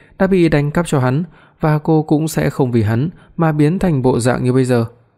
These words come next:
Lão phu nhân ở bên ngoài cũng nghe thấy tiếng khóc của Mộ Cẩn Du, nhưng bà không thể làm gì được. Bà cũng không hề nghĩ tới cháu nội của mình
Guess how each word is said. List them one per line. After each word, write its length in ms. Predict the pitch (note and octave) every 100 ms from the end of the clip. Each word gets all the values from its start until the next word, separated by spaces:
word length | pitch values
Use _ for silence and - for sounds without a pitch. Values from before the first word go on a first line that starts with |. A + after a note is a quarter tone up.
| _ _ _ _ _ _ -
Lão 180 | B2+ B2
phu 160 | C#3+
nhân 220 | C3 B2+
ở 100 | B2
bên 220 | A2+ C3+ C3
ngoài 260 | C3 A#2+
cũng 180 | A#2 C#3
nghe 140 | D3
thấy 140 | C3+ C3
tiếng 180 | B2+ B2
khóc 240 | E3 F3
của 140 | - B2
Mộ 160 | A#2+
Cẩn 200 | A#2+ A#2+
Du, 200 | A#2 D3 D3 - - -
nhưng 180 | G3+ G3
bà 240 | F3+ E3
không 260 | D#3 F3+ F3
thể 160 | D#3 B2+
làm 160 | A#2
gì 120 | A#2+
được. 200 | A#2 A#2+ - _ _ _ _ -
Bà 180 | A2+
cũng 240 | A2 B2+ C3
không 180 | C#3 B2
hề 160 | A#2
nghĩ 140 | A2+ B2+
tới 320 | A#2 B2 F#3 -
cháu 180 | - E3
nội 160 | F#3+ F3+
của 140 | D3
mình 240 | C3+ C3+